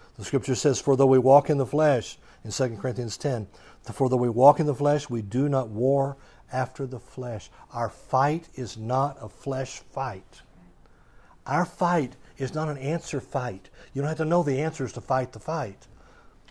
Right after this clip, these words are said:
It's not a flesh fight. It's not an answer fight. It's not a fist fight. So, "For the weapons of our warfare are not carnal," not fleshy, "but mighty through God to the pulling down of strongholds, casting down imaginations,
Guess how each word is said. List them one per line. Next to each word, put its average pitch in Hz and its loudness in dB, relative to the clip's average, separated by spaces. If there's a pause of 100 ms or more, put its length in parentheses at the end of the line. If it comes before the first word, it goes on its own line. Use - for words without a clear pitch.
(180)
It's - -12
not 139 -2
a 131 -4
flesh 160 0
fight. 110 -4
It's 117 -8
not 135 2
an 131 0
answer 151 0
fight. 110 -4
It's - -10
not 143 0
a 135 0
fist - 0
fight. 101 -2 (540)
So, - -8
"For 151 2
the 131 -2
weapons 151 2
of 131 0
our 170 4
warfare 127 0
are 120 -2
not 127 0
carnal," 147 0
not 123 0
fleshy, 151 -4 (280)
"but 127 0
mighty 135 4
through 165 2
God 156 4
to 143 0
the 127 -2
pulling 160 0
down 143 0
of 117 -4
strongholds, 151 -2 (320)
casting 160 0
down 151 4
imaginations, 143 0